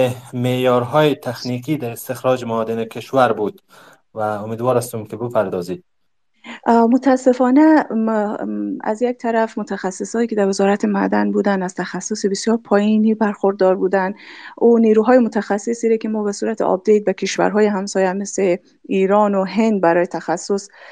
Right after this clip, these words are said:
Speaker 2: روان می‌کردیم، وقتی که یا بر نمیگشتن یا وقتی هم که بر میگشتن اتوهای خیلی بالایی داشتن و، اه، چی نبودن، حاضر به کار به پوزیشن قبلیشان نبودن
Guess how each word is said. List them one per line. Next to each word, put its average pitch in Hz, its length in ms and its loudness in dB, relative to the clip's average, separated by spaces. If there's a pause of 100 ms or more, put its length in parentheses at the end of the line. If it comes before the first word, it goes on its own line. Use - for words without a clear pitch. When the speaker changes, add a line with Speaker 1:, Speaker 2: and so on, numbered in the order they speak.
(140)
Speaker 2:
روان 220 300 6
می‌کردیم، 240 440 2
وقتی 208 240 -2
که - 120 -10
یا 226 180 4
بر 220 200 4
نمیگشتن 247 640 0
یا 220 180 -2
وقتی 208 220 -6
هم 214 100 -4
که 208 120 -6
بر 226 220 0
میگشتن 240 500 0
اتوهای 196 420 0
خیلی 208 280 -4
بالایی 208 380 0
داشتن 214 440 -6 (400)
و، 190 240 4
اه، 175 1040 -2
چی - 220 -6
نبودن، 220 420 -2
حاضر 196 300 -4
به 190 120 0
کار 202 220 0
به 190 120 2
پوزیشن 185 460 -2
قبلیشان 208 560 -2
نبودن 202 400 2